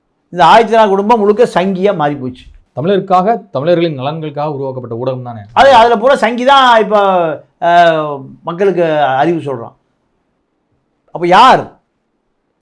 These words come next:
Speaker 1: அசோக வர்ஷினி முழு சங்கி. பாண்டே இல்லாத இடத்த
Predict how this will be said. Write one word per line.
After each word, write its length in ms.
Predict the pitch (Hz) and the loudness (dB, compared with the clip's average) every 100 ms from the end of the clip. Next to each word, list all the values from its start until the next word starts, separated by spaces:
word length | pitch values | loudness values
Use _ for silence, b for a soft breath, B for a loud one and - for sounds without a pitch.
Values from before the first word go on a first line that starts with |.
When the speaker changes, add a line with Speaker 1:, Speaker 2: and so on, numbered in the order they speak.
| _ - | _ -16
Speaker 1:
அசோக 520 | 135 196 208 185 151 | -8 -2 -2 -2 -4
வர்ஷினி 460 | 147 156 240 349 _ _ _ | -6 -10 -10 -12 _ _ _
முழு 460 | 123 139 185 214 240 | -12 -6 -2 -2 -2
சங்கி. 520 | - 156 175 143 95 _ _ _ _ _ 107 | -4 -6 -6 -10 -16 _ _ _ _ _ -4
பாண்டே 340 | 127 170 208 208 | 0 2 2 2
இல்லாத 460 | 185 180 196 185 | 0 2 2 2
இடத்த 600 | 147 143 151 214 262 - | 0 -4 -2 0 0 -4